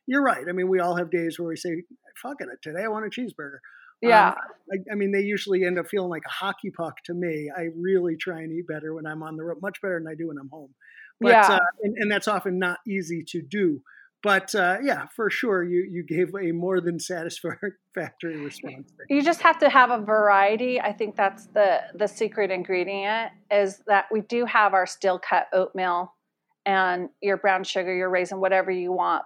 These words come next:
Speaker 2: But you, and then you have a breakfast sandwich so someone could grab and go. And you have an omelet station where you could, you know, make an egg white. Like, having that variety, I think, is the key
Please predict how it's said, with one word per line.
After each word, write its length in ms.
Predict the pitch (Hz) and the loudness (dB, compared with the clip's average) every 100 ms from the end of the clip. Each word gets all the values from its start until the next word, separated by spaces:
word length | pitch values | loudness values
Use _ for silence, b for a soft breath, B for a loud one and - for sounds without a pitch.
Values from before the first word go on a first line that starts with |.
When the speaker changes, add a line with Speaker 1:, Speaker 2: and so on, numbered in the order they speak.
| - | -4
Speaker 2:
But 140 | - | -4
you, 140 | 208 - | -6 -4
and 120 | 208 214 | -2 0
then 180 | 214 | 0
you 100 | 214 | -2
have 240 | 202 208 202 | 0 2 4
a 60 | |
breakfast 440 | 196 214 208 202 - | 4 2 0 -4 -2
sandwich 480 | 170 170 - - - | -2 -2 -6 -14 -8
so 140 | 208 | -6
someone 300 | - 202 196 | -2 -2 -2
could 140 | 202 | -6
grab 320 | 175 196 180 185 | 0 2 4 2
and 140 | 185 | 0
go. 300 | 175 156 - b b b - | 0 0 -2 b b b 0
And 280 | 240 240 | 2 2
you 60 | 240 | 2
have 180 | 233 214 | 4 4
an 80 | 214 | 4
omelet 360 | 196 196 196 - | 2 2 0 -6
station 480 | - 180 180 175 175 | -4 -4 -4 -8 -4
where 140 | 180 | -2
you 140 | 185 180 | -2 0
could, 140 | 202 180 - | -2 -2 -4
you 120 | 208 | -2
know, 120 | 196 | -2
make 280 | 190 202 185 | 0 -2 -2
an 80 | - | 0
egg 200 | 190 190 185 | 2 0 2
white. 300 | 165 156 - 196 | 0 0 0 0
Like, 160 | 190 - B B B | 0 -2 B B B
having 420 | - 269 277 294 | -2 2 4 4
that 260 | 262 143 185 | 4 4 2
variety, 840 | 190 180 180 185 196 185 160 156 - | 0 4 4 6 4 0 -4 -10 -8
I 80 | 190 | -8
think, 320 | 175 180 175 | -6 -8 -4
is 320 | 180 175 170 _ _ | -2 -2 -8 _ _
the 80 | 196 | -8
key 800 | - - - 226 208 175 170 170 | -8 -14 -6 -2 0 0 -2 -8